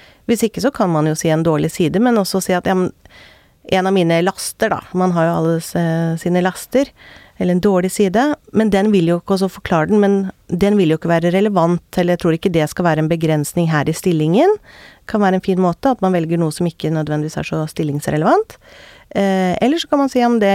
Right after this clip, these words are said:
jeg, jeg er bevisst på at jeg kan for eksempel bli litt, eh, lu-, eh, lukke meg litt inne hvis jeg er veldig stresset, men det er jeg bevisst på, og folk rundt meg vet også at det er grunnen hvis jeg trekker meg unna, at man enten er bevisst, eller at det ikke er relevant som sådan i stillingen.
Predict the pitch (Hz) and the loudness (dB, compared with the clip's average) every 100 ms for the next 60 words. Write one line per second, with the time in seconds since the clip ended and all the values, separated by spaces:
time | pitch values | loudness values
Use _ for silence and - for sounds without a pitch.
0 | 190 190 185 180 175 175 175 196 170 - | 0 0 0 0 0 0 2 0 -2 -4
1 | - 170 175 175 - 170 165 165 165 202 | -4 -4 0 -2 0 0 0 -2 -4 -6
2 | - 160 170 165 160 160 160 - - 160 | -4 -4 -4 -4 -2 -2 -4 -4 -4 -2
3 | 160 _ - - - 202 - 185 175 170 | -4 _ -20 -8 -2 -2 0 0 2 -2
4 | 160 _ _ - 196 - 156 165 170 165 | -4 _ _ -4 -4 -2 -2 0 0 2
5 | 175 151 156 - 165 160 - 196 185 247 | 2 0 -2 -2 -2 -2 -2 -2 0 0
6 | 330 - - - - 214 196 175 170 208 | 0 -2 -20 -20 -4 0 2 2 2 2
7 | 175 - - 208 196 180 170 180 - - | 0 -4 -4 0 2 4 4 2 -2 -8
8 | - 190 202 175 - 185 170 165 - 156 | -2 0 2 0 0 0 0 -2 -4 -4
9 | - 180 165 160 165 160 151 143 170 165 | -2 -2 0 0 0 0 0 0 -2 -2
10 | 165 160 156 180 175 151 151 165 160 170 | -4 -4 -2 0 0 2 0 0 0 -2
11 | 180 - - - - _ _ _ - - | -2 -6 -20 -20 -20 _ _ _ -20 -20
12 | _ - 190 175 170 196 196 302 - - | _ -2 -2 0 0 0 0 -2 -2 -4
13 | 196 165 165 175 165 160 165 160 147 147 | -2 -2 -4 -4 -2 -2 -2 0 -2 -2
14 | - - - 185 - 143 147 147 165 180 | -6 -8 -6 -4 -4 -6 -2 -4 -2 -2
15 | 156 | -2